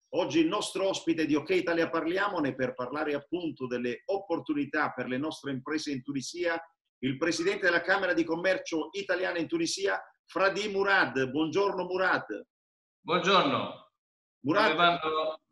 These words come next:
Speaker 2: come vate in Italia con il covid?
Speaker 1: <laughs> È abbastanza bene, Murad. Ora cercheremo di capire anche qual è la situazione in Tunisia e anche uno degli argomenti che tratteremo durante questa nostra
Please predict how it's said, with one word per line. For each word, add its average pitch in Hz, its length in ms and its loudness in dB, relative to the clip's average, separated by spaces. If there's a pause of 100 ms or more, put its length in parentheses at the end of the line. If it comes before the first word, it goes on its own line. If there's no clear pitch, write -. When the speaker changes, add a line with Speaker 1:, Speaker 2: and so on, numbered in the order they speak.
(120)
Speaker 2:
come 170 180 0
vate 170 260 6
in 165 80 6
Italia 156 540 4
con 131 160 -2
il 123 100 -6
covid? 143 400 2 (360)
Speaker 1:
<laughs> - 360 -4
È 180 280 6
abbastanza 185 640 4
bene, 180 280 4
Murad. 165 320 2
Ora 180 220 4
cercheremo 180 580 0 (380)
di 156 140 4
capire 180 440 4
anche 185 320 4
qual 165 140 0
è 185 80 2
la 175 100 2
situazione 175 600 -2
in 156 100 -4
Tunisia 147 840 0 (140)
e 143 220 2
anche 170 280 2
uno 165 220 2
degli 156 180 4
argomenti 156 540 2
che 143 140 -2
tratteremo 156 580 0
durante 143 580 0
questa 143 320 -4
nostra 127 480 -2